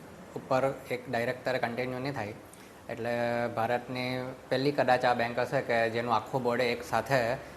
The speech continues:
એ લોનું પાલન કરી બધાએ, અ,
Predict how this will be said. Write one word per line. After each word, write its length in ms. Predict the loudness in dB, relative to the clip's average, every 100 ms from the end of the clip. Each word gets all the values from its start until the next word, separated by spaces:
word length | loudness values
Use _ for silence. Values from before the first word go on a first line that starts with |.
| -16 -12 -2
એ 300 | 0 2 0 -4 -14 -16 -4
લોનું 580 | 2 4 4 2 -2 -6 -14 -18 -18 -18 -14 -14 -14 2
પાલન 320 | 6 6 4
કરી 300 | 4 4 4
બધાએ, 760 | -2 -4 2 4 4 4 2 0
અ, 160 | 0